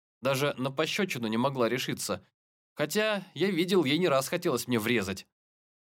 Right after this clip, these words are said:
Знаете, Иван, когда речь идёт о жизни и смерти, можно решиться на что угодно. Это не она, решительно отмёл он подозрения капитана. Тогда кто?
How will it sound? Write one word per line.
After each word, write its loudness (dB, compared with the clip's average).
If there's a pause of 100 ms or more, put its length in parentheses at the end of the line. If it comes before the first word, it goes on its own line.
(140)
Знаете, -2
Иван, -2 (100)
когда 0
речь -2
идёт -4
о 2
жизни 0
и -2
смерти, -2 (460)
можно 2
решиться -2
на 2
что -2
угодно. -2 (420)
Это 0
не 0
она, -2 (500)
решительно -4
отмёл -4
он -4
подозрения -2
капитана. -6 (680)
Тогда -2
кто? -2